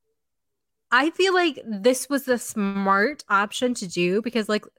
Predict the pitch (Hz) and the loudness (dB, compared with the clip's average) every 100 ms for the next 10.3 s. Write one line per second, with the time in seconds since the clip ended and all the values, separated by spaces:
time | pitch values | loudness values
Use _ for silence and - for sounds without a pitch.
0 | _ _ _ - 233 - 330 320 311 226 | _ _ _ -8 -6 0 0 2 0 0
1 | 214 220 247 233 214 - 226 196 185 196 | -4 -2 -2 -2 -8 0 2 4 2 0
2 | - - - _ _ _ _ _ - 214 | -10 -10 -14 _ _ _ _ _ 0 2
3 | 208 233 - 233 233 - 214 202 196 190 | 2 0 -4 -4 -2 -2 0 0 0 -2
4 | - 190 175 175 202 190 180 175 175 175 | -2 0 0 -2 -2 -2 -2 -4 -4 -4
5 | 175 180 180 175 170 170 180 165 175 - | -4 -4 -4 -2 -2 0 0 0 -6 -4
6 | 175 190 - 170 170 160 160 180 175 175 | 0 0 -2 -6 -4 -6 0 0 0 -2
7 | 170 165 170 165 170 202 175 170 - - | -2 -2 -2 0 2 2 2 -2 -8 -20
8 | _ - 208 226 254 262 - _ _ _ | _ 0 0 2 2 2 -2 _ _ _
9 | _ 226 220 233 214 202 - - 196 196 | _ -8 -2 0 0 -2 -6 0 4 4
10 | 226 294 349 | 4 2 -2